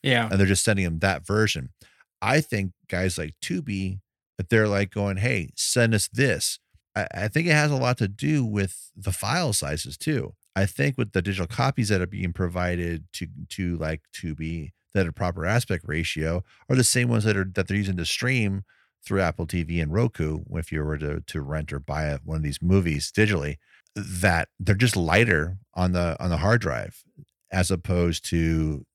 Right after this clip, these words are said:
Speaker 2: those full size sixteen-by-nines that were going on H B O prior to that, that would sit on their main servers before they even started streaming. So I think that's why the smaller ones, smaller companies have those versions of it. And,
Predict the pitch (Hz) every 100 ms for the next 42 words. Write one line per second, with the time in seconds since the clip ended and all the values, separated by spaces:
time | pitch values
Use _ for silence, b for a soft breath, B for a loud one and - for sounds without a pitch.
0 | _ 85 80 - - 98 87 - 92 92
1 | 87 85 82 - - 87 - 90 82 82
2 | 104 117 101 87 71 80 82 85 82 82
3 | 82 - 87 90 78 76 90 98 82 78
4 | 73 - 87 85 - 101 85 80 85 92
5 | 80 - 135 110 92 90 78 92 90 85
6 | 85 76 - 117 107 69 58 b b b
7 | b b b _ - 123 113 151 170 165
8 | 151 - 147 160 143 110 107 - 143 -
9 | 120 110 104 - 120 117 90 - 113 143
10 | 85 80 78 73 - _ _ _ _ _
11 | 90 90 87 85 87 85